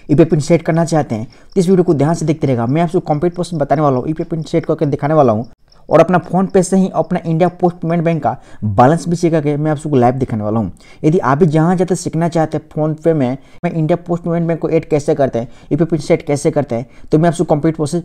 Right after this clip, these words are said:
बताने वाला हूँ। वीडियो में आगे बढ़ने से पहले आपसे रिक्वेस्ट है कि यदि हमारी ये वीडियो पसंद है, उस वीडियो को देखकर यदि आप आसानी से इंडिया पोस्ट पेमेंट बैंक को PhonePe में आप ऐड कर लेते हैं, यूपीआई पिन सेट कर लेते हैं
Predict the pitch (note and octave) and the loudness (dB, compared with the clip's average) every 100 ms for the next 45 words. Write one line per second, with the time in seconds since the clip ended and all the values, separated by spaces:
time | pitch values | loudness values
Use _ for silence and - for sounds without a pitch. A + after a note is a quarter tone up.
0 | - A#2+ G#2 F2+ A2+ F2 - - - - | -4 -2 -2 -2 -2 -4 -12 -20 -20 -2
1 | C3+ D#3 F#3+ F#3 F3 F#3 - F#3+ F3 E3+ | 4 6 6 4 2 0 -2 -2 -2 -2
2 | - C3+ C3 F#3 - B2+ C3 - - E3+ | -2 -2 2 2 2 -2 -8 -18 -4 2
3 | F#3 F3 E3+ F3+ F3+ F3+ E3 D#3+ - E3 | 4 4 2 4 4 2 0 0 0 0
4 | A2+ - - - D3+ F#3+ F3 D3+ D3+ E3+ | -2 -4 -18 -8 -4 2 4 4 4 2
5 | E3+ D#3+ D#3+ - - D#3+ F#3 E3+ - E3 | 0 0 -2 -4 -4 0 0 -2 -4 -4
6 | D#3+ F#3 F#3+ F3 E3 E3 D#3 D#3 C3 G#2+ | 0 -2 -2 -6 -4 -4 -2 -4 -4 -8
7 | - - - - F3+ F3+ F#3 F3 - F3+ | -10 -20 -14 -2 0 0 0 0 0 0
8 | F3 F3+ F3 F3 E3 D#3+ F#3 F3 F#3+ D#3+ | 2 0 2 0 -2 -4 -4 0 0 0
9 | E3 D#3+ C3 G#2+ | 0 0 -2 -6